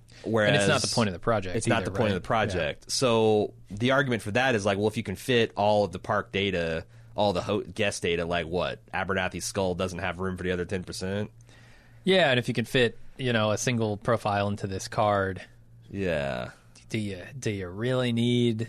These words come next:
Speaker 2: to sneak a whole host out?
Speaker 1: Right.
Speaker 2: Can't you sneak a stack of cards out? <laughs>
Speaker 1: Or a
Speaker 2: Like,
Speaker 1: marble, or a marble.
Speaker 2: or a marble, yeah.
Speaker 1: Like, yeah.
Speaker 2: It's a little confusing, but whatever.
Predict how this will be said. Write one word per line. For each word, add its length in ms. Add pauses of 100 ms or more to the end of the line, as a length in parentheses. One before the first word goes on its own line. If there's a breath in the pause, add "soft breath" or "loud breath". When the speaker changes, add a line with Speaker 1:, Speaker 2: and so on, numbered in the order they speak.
(120)
Speaker 2:
to 180
sneak 260
a 80
whole 260
host 320
out? 340 (120)
Speaker 1:
Right. 560 (300 loud breath)
Speaker 2:
Can't 200
you 60
sneak 300
a 20
stack 320
of 80
cards 380
out? 160
<laughs> 60
Speaker 1:
Or 200
a 60
Speaker 2:
Like, 80
Speaker 1:
marble, 540 (120)
or 140
a 120
marble. 320
Speaker 2:
or 60
a 100
marble, 440
yeah. 340
Speaker 1:
Like, 120 (180)
yeah. 420 (640 loud breath)
Speaker 2:
It's 380
a 40
little 160
confusing, 480
but 140 (320)
whatever. 360